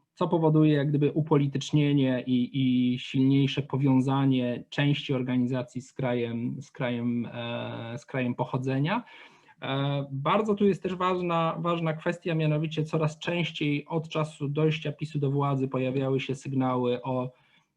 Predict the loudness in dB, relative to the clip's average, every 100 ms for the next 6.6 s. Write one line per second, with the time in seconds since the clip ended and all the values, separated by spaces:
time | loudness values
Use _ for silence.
0 | _ -4 2 2 2 -2 2 4 2 0
1 | -4 -4 -6 -12 -6 -6 -4 -4 -4 -6
2 | -4 -4 -4 -6 -12 -14 _ _ -20 -20
3 | -10 -6 -4 -6 -6 -4 0 2 4 4
4 | 4 0 -2 -4 -4 -8 -6 -4 -4 -2
5 | -6 -6 -8 -6 -2 0 -2 -4 -8 -8
6 | -10 -6 -6 -4 -6 -8